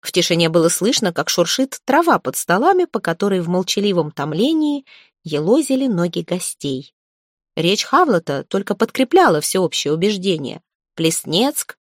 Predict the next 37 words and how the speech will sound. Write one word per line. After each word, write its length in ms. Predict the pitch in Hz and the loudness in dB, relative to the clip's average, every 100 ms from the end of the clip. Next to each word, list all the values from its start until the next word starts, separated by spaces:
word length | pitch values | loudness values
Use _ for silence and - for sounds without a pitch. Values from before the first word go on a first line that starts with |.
| - | -8
ждет 500 | 156 151 190 254 - | -6 -2 -2 -2 -6
нечто 480 | 160 165 233 - 208 | -4 -2 -4 -4 -2
необычное. 840 | 208 202 160 220 - 131 120 160 _ - | 0 -2 -2 -4 -6 -8 -10 -14 _ -6
Но 100 | 180 | -6
что? 500 | 196 - - 269 202 _ _ _ - | -4 -8 -6 -6 -6 _ _ _ -10
Где 380 | 160 165 196 392 | -6 -2 4 6
на 100 | 370 | 6
земле 320 | 302 311 294 | 4 2 2
такая 320 | 262 233 226 | 0 0 2
невеста, 580 | 226 254 302 381 - 160 - - - | 2 2 4 2 0 -4 -6 -18 -6
раз 240 | 170 170 | -2 0
уж 100 | 175 | -2
сказано, 460 | - 143 156 190 285 | -2 0 0 2 0
что 180 | - 285 | 0 0
на 140 | 285 | 2
небо 280 | 214 190 254 | 2 2 2
за 140 | 262 | 2
нею 260 | 254 185 208 | 2 2 2
не 120 | 233 | 2
полезем? 640 | 247 320 240 156 135 131 - _ _ _ _ _ _ _ _ - - - | 0 0 0 -2 -6 -14 -18 _ _ _ _ _ _ _ _ -20 -20 -8
«Да 140 | 147 | 2
и 160 | 240 453 | 6 6
сам 340 | - 311 349 | 6 4 4
ты, 140 | 349 349 | 4 0
княже, 400 | - 233 320 339 | 2 2 4 2
эту 180 | 320 285 | 0 0
деву 340 | 180 247 302 | 2 2 2
знаешь», 680 | 277 247 165 143 135 - - _ _ _ - | 2 2 2 -2 -8 -8 -10 _ _ _ -4
продолжал 520 | 160 165 175 175 151 | 0 2 2 2 -2
Хавлот, 480 | - 254 330 339 - | 2 2 4 2 0
и 120 | - | -6
десятки 460 | 185 185 170 - 156 | -4 -2 -2 0 -2
глаз 360 | 160 240 403 | 2 2 2
невольно 440 | 254 202 185 226 320 | 2 2 2 2 2
обратились 640 | 285 254 - 156 165 - | 2 0 -2 -4 -4 -8
к 20 | |
Горыне. 680 | 156 156 175 165 247 359 202 | -12 -4 -2 0 0 -2 -4